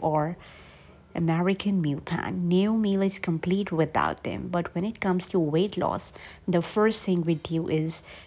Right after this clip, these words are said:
reduce or completely eliminate the intake of these two main staples. The reason being they are loaded with carbohydrate. South-based consultant nutritionist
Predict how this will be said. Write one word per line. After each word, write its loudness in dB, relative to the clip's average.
reduce 0
or 2
completely -4
eliminate -2
the -2
intake -2
of -8
these -6
two 2
main 2
staples. -6
The 4
reason 4
being 2
they 2
are 2
loaded 2
with 0
carbohydrate. -2
South-based -2
consultant 0
nutritionist 0